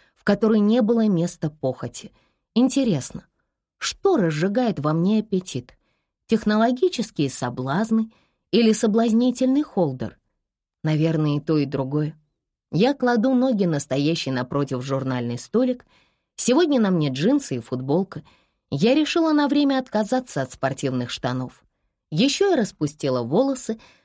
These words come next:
но лишь потому, что Холдер видел меня только с хвостом,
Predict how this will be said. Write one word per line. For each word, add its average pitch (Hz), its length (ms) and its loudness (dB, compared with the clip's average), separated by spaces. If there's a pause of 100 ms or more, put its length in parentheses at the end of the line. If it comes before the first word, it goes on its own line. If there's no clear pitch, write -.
(120)
но 165 100 4
лишь 349 240 2
потому, 294 380 2
что - 180 -4
Холдер 226 540 2
видел 233 360 0
меня 202 280 2
только 196 340 -2
с - 80 -4
хвостом, 143 640 -6